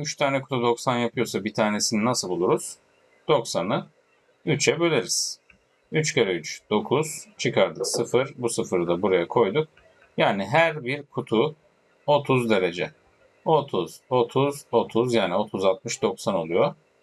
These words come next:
E, bize neyi sordu? Küçük açıyı sorsaydı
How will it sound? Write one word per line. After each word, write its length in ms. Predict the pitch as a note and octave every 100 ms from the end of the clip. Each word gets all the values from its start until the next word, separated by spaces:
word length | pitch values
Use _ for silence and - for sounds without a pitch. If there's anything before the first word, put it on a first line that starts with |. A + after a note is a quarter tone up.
| _ _ - - - _ _
E, 140 | C#3 C#3+
bize 220 | D#3+ E3+
neyi 180 | F#3 E3
sordu? 500 | C#3 B2 D#3 G3 G3 _ -
Küçük 260 | E3+ -
açıyı 300 | D#3+ - A#2+
sorsaydı 720 | G#2+ D#3+ D3+ - G2+ A#2 F#3+